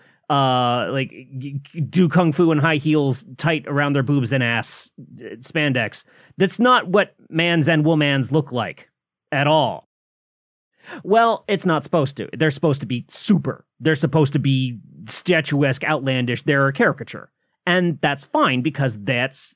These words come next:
the right way to draw for that medium. That's the right way to create these superheroic mythological characters and create these hero stories of, of these beautiful people in, in beautiful outfits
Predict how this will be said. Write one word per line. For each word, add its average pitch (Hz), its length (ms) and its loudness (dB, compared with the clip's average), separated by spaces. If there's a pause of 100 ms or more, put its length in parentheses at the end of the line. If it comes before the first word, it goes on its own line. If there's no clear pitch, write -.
(140)
the 135 220 -2
right 147 400 0
way 123 220 -2
to 170 100 -2
draw 113 320 -2
for 131 140 -10
that 104 200 -8
medium. 127 540 -4 (300)
That's 139 240 -2
the 151 80 -2
right 147 240 2
way 156 240 2
to 131 300 0
create 139 460 -2
these 143 380 0 (100)
superheroic 143 1120 0
mythological 139 800 0
characters 117 580 -2 (300)
and 135 240 0
create 135 340 0
these 135 220 -4
hero 139 800 2 (100)
stories 123 560 0
of, 120 240 -6
of 123 160 -4
these 120 200 -2
beautiful 147 540 2
people 139 400 0
in, 123 260 0
in 127 220 -2
beautiful 143 580 0
outfits 135 540 -2